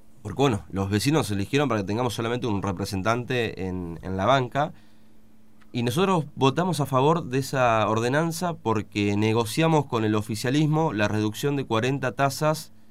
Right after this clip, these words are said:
que, a nuestro parecer, eran distorsivas y, y que no tenían un, no eran recau-, no tenían una recaudación fuerte, eh, a cambio de votar a favor,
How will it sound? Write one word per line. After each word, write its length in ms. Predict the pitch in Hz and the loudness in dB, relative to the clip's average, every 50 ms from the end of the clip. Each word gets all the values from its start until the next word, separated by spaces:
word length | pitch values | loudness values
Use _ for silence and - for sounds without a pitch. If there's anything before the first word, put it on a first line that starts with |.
| - - - - - - - - - - - | -20 -20 -20 -20 -20 -20 -20 -20 -20 -16 -8
que, 340 | - 101 101 98 98 98 95 | -4 -2 0 0 0 0 0
a 60 | 98 | 0
nuestro 260 | 104 104 98 104 104 | 0 0 0 -2 -2
parecer, 380 | 95 104 104 104 107 - 135 131 | -2 -2 -2 -2 -2 -2 -2 0
eran 480 | 131 127 123 120 110 104 101 98 92 95 | 0 2 2 2 2 2 0 -4 -4 -4
distorsivas 880 | 110 107 - - 107 104 104 - - 131 139 143 143 139 139 - - - - - - | -4 -4 -2 -2 -2 -2 -2 -2 -2 0 2 2 2 0 0 -6 -14 -16 -20 -16 -10
y, 800 | - 98 98 95 95 95 92 92 92 92 92 90 90 92 92 - - | -6 -4 -2 -2 -2 -2 -2 -2 -2 -2 -2 -2 -4 -4 -6 -8 -8
y 100 | - 98 | -12 -10
que 120 | - - | -6 -4
no 100 | 101 113 | -2 -2
tenían 420 | 110 117 117 120 120 117 110 107 110 - - - - - - - - - - - | -2 0 0 0 0 0 0 -2 -4 -6 -16 -20 -20 -20 -20 -20 -20 -20 -14 -8
un, 460 | - 107 107 104 104 104 101 85 - - | -4 -2 0 0 0 0 -2 -4 -6 -6
no 120 | 104 120 | -4 -2
eran 380 | 127 127 123 117 110 104 101 87 | 0 0 0 0 0 -2 -2 -4
recau-, 440 | 110 110 101 85 110 107 107 90 | -4 -4 -2 2 2 2 2 2
no 200 | 104 107 113 120 | 0 0 -2 -2
tenían 180 | 104 131 135 135 | -2 -2 -2 0
una 100 | 123 110 | 0 0
recaudación 680 | 101 104 98 95 101 98 101 101 98 - - 120 117 110 | 0 0 0 0 0 0 0 -2 -2 -2 -2 -4 -4 -4
fuerte, 580 | - 139 135 131 131 - - 143 151 160 160 160 - - - - - - - - - - - | -2 0 0 0 0 -2 -2 -2 -2 -2 -2 -6 -12 -20 -20 -20 -20 -20 -20 -20 -20 -16 -8
eh, 840 | - 104 104 104 101 98 98 98 95 95 92 90 90 90 90 90 - - | -4 -2 0 0 0 0 0 0 0 0 0 -2 -2 -4 -6 -8 -10 -6
a 120 | - 110 104 | -4 -2 2
cambio 260 | 139 139 139 139 131 | 2 4 4 4 4
de 60 | 120 | 4
votar 260 | 113 110 107 120 120 | 2 2 2 2 2
a 60 | 120 | 2
favor, 420 | 107 123 127 147 165 185 196 180 | 2 2 2 2 2 2 0 -2